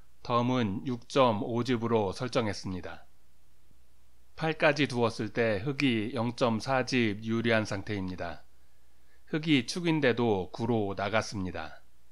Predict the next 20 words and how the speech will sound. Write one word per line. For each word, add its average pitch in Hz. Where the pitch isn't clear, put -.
그러자 127
백이 113
일점이 113
집 104
유리한 117
상태가 110
되었습니다. 90
흑이 160
구에 123
두어서 110
일점육 117
집 113
손해를 143
보았다는 101
겁니다. 85
백이 120
십에 165
두어서 120
축으로 160
몰자 104